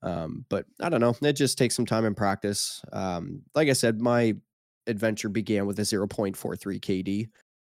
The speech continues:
not just in Trials, but overall. Um, so, like I said, I could definitely speak to the adventure or the commitment or the journey, rather, uh, and a lot of the, the pain points that you go through,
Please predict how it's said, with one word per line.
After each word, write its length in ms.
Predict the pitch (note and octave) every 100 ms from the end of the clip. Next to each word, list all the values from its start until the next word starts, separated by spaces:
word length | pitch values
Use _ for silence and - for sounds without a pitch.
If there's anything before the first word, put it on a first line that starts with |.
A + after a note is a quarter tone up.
| -
not 160 | B2 G#2+
just 180 | A2+
in 80 | F#2+
Trials, 320 | G2 F#2 G#2
but 140 | - B2
overall. 560 | G#2 G2 F2+ F2 C3 - -
Um, 520 | F2 E2+ D2+ D2+ A#2 -
so, 460 | - - G2 E2+ - -
like 160 | A#2 F2+
I 40 |
said, 160 | - D2+
I 80 |
could 120 | F#2+ G#2+
definitely 320 | A2+ G#2+ G2+
speak 520 | - - G#2+ F#2+ - - -
to 580 | - G2+ F#2+ F2+ F2+ - -
the 300 | G2+ A2 G2+
adventure 720 | F2+ G2+ G2 - - G2 G2 _ _ _ _ _ _ _ -
or 160 | B2
the 80 | G#2
commitment 760 | G#2 G2+ G2+ B2 D#3 F3+ - -
or 100 | A2
the 100 | F#2+
journey, 500 | F#2 G#2+ B2+ D#3 D#3 C3
rather, 600 | A#2 A#2 C#3 E3 F3 C#3+ -
uh, 300 | F2 D2+ C#2+
and 360 | F#2+ F#2+ F2 E2
a 40 |
lot 200 | G2 G2+
of 80 | G2+
the, 180 | F#2 E2+ -
the 60 | G2
pain 300 | - A#2 A#2
points 320 | G#2 A2 G#2+
that 100 | -
you 100 | F#2
go 220 | F2 F2
through, 420 | F2+ F2 F2+ F#2+